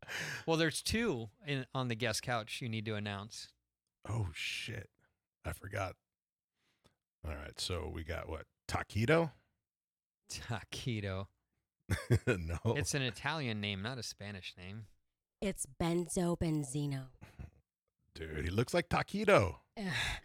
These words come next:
Speaker 3: don't even go there.
Speaker 1: Taquito
Speaker 3: Don't.
Speaker 1: Taco Bell.
Speaker 3: <laughs> His actual Instagram is Benzo Benzino.
Speaker 2: Benzo. In the corner, we have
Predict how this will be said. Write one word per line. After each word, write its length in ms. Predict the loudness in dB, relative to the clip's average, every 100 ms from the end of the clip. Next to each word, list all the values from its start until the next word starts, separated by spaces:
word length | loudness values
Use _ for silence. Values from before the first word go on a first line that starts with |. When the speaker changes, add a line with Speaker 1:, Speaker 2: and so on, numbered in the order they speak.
| 0
Speaker 3:
don't 180 | 2 4
even 180 | 4 4
go 200 | 4 4
there. 260 | 4 4
Speaker 1:
Taquito 300 | 2 2 4
Speaker 3:
Don't. 320 | 6 8 6 2
Speaker 1:
Taco 260 | -2 -2 -2 0
Bell. 320 | 2 2 0 -4
Speaker 3:
<laughs> 60 | _ _ 2
His 180 | 4 6
actual 400 | 6 6 4 4
Instagram 500 | 2 0 2 4 4
is 120 | 2
Benzo 440 | 2 2 2 2 2
Benzino. 600 | 2 2 0 0 -2 -4 _ _ -20 _ _ -10 2
Speaker 2:
Benzo. 680 | 6 8 8 10 10 10 8 -2 2
In 200 | 10 10
the 140 | 10 8
corner, 420 | 4 4 8 10
we 140 | 10 10
have 320 | 10 8